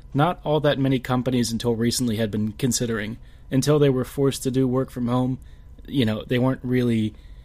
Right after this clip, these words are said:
uh, offering it as an option, e-, except for sporadic moments here and there, and even then, most companies are still using in-office,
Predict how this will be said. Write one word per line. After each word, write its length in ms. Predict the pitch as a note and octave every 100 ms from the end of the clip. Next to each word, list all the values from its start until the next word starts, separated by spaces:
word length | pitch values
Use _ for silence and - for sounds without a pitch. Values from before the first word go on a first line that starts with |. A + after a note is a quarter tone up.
| - -
uh, 220 | - G#2+ -
offering 460 | C3 C3+ - A#2+
it 120 | A2+ A#2
as 200 | A#2+ G#2+
an 80 |
option, 500 | A#2 A2+ - - G2+ G2
e-, 140 | B2+
except 340 | A#2+ - B2+
for 220 | - A2+ G#2
sporadic 600 | - C3 A#2 A2+ A2+ - -
moments 360 | B2 A2+ A2
here 180 | - B2
and 120 | A2
there, 300 | A#2+ A#2+ A2 - - - -
and 120 | B2
even 240 | C3+ C3 B2
then, 160 | A#2
most 220 | A2+ A2
companies 380 | - A#2 A#2+ G#2
are 60 | A2+
still 260 | - E3 D3+
using 280 | C3+ A2+
in-office, 640 | A2+ B2+ A#2+ A2 A#2 -